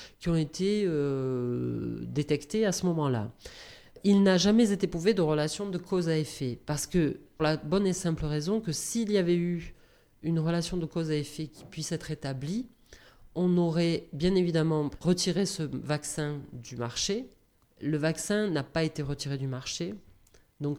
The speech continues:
c'est bien clair que la relation de cause à effet n'a pas été établie. Et pourquoi la relation n'a pas été établie ? Parce que s'il y avait dû avoir un effet du vaccin sur l'apparition de telle maladie,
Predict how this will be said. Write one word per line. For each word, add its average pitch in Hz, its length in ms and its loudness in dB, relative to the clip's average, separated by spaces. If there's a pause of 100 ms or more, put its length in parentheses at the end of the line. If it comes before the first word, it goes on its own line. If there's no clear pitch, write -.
(140)
c'est 127 280 -10
bien 143 180 -2
clair 170 380 -2
que 160 100 -2
la 135 280 0 (100)
relation 151 440 -4
de 151 100 -6
cause 143 240 -6
à - 20 -4
effet 135 220 -8
n'a 127 80 -6
pas 117 140 -6
été 110 200 -6
établie. 165 440 0 (640)
Et 151 60 -4
pourquoi - 440 4
la 185 100 6
relation 156 420 0
n'a 151 120 0
pas 131 180 -4
été 127 220 -2
établie ? 156 320 0
Parce - 400 -4
que 254 260 2 (380)
s'il 302 420 4
y 269 60 6
avait 220 160 4
dû 202 140 0
avoir 180 640 -2 (180)
un 156 180 -4
effet 170 640 -2 (340)
du 131 160 -10
vaccin 160 600 -4
sur - 260 -6
l'apparition 190 640 -2
de 151 140 0
telle 151 260 -2
maladie, 135 560 -2